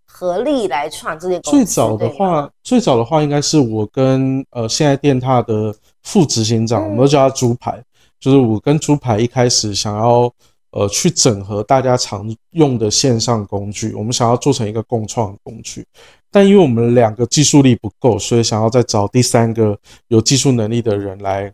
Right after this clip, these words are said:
Speaker 2: 合作。那那个时候我有一个网友，也是我的学长，就是在台大资管系的慈林，那他进来。那进来之后，他帮我们聚焦许多，因为我们两个那时候都蛮发散。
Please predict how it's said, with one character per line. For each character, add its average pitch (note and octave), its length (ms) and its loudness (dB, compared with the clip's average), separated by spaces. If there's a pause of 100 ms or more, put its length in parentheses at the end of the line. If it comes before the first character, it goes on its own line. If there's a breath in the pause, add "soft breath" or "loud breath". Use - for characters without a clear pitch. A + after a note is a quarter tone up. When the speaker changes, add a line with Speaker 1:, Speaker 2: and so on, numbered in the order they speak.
Speaker 2:
合 G2+ 220 -4
作。 B2 280 2 (320 soft breath)
那 E3 120 2
那 E3+ 100 6
个 D3+ 80 6
时 D#3 100 2
候 D3 60 4
我 C3 100 4
有 A#2 60 6
一 A2+ 60 2
个 A#2+ 80 2
网 A2 280 -2
友， A2+ 220 0
也 G2+ 100 -8
是 F#2+ 160 -2
我 A#2 60 2
的 G#2 80 -2
学 G2+ 240 -2
长， G2 240 -4
就 G#2 100 -8
是 A2 160 -2
在 G#2+ 240 2
台 G2+ 200 -6
大 A2 340 2 (300 soft breath)
资 C3 180 0
管 G#2+ 200 -2
系 A#2+ 280 0
的 G#2 240 0
慈 - 300 -2
林， G2+ 260 -6
那 A2+ 220 -4
他 A2 120 0
进 G#2 280 0
来。 - 100 -16 (400 soft breath)
那 F3+ 80 0
进 G3 180 4
来 C#3 140 6
之 C#3 160 0
后， C3+ 180 2
他 C3+ 140 0
帮 C#3 140 0
我 B2+ 40 2
们 G#2 200 -2
聚 - 180 -2
焦 G#2+ 240 -2
许 - 300 -10
多， C3 260 -18
因 B2 120 -6
为 B2 80 4
我 A2+ 180 2
们 G#2+ 100 -6
两 G#2 160 -4
个 A2 100 -8
那 C3 120 -2
时 B2 100 0
候 A#2 60 6
都 A#2 80 2
蛮 G#2 180 -4
发 G#2 240 -4
散。 G#2+ 280 0